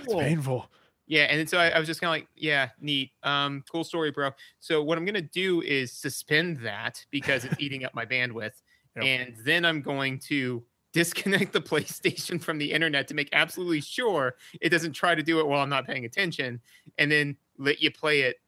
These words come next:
Speaker 2: unupdated because it's, luckily it's not an online game." But yeah, if that was
Speaker 1: Right.
Speaker 2: an online game, you can't play it without it being updated.
Speaker 1: But yeah, that, that was the one thing about it that I found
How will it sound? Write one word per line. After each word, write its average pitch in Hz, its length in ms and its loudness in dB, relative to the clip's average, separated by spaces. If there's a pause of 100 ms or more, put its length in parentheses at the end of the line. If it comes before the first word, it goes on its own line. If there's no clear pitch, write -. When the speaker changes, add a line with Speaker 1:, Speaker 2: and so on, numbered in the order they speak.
(320)
Speaker 2:
unupdated 135 640 2
because 123 420 -4
it's, - 300 -10
luckily 151 480 2
it's 117 160 -6
not 120 140 -2
an 120 120 -4
online 113 440 -8
game." 113 280 -4
But 127 160 -6
yeah, 127 160 2
if 104 60 -10
that 147 100 0
was 156 140 -2
Speaker 1:
Right. 160 60 -4
Speaker 2:
an - 0 -
online 143 340 -6
game, 139 260 0
you - 100 -10
can't - 280 -10
play 170 240 -2
it - 160 -4
without 123 360 -8
it 117 120 -4
being 117 220 -10
updated. - 440 -12 (720)
Speaker 1:
But 160 100 0
yeah, 139 140 2
that, 139 260 -2
that 185 120 6
was 196 200 2
the 160 100 2
one 143 240 -2
thing 123 460 -4
about 120 320 0
it 120 180 -4
that 123 200 0
I 123 140 -2
found 117 520 -4